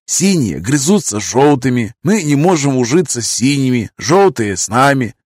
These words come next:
Постоянные дуэли из-за приграничных клочков земли, постоянные свары из-за перелетевшей через межу курицы.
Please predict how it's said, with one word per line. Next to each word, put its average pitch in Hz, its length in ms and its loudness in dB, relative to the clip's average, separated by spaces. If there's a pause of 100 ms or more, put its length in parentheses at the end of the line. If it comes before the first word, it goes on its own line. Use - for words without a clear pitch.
Постоянные 160 640 2
дуэли 131 540 2
из-за 135 280 0
приграничных 143 760 0
клочков 139 520 2
земли, 127 480 2 (220)
постоянные 147 640 0
свары 123 720 2
из-за 131 260 0
перелетевшей 147 720 0
через 135 300 0
межу 143 360 2
курицы. 131 680 0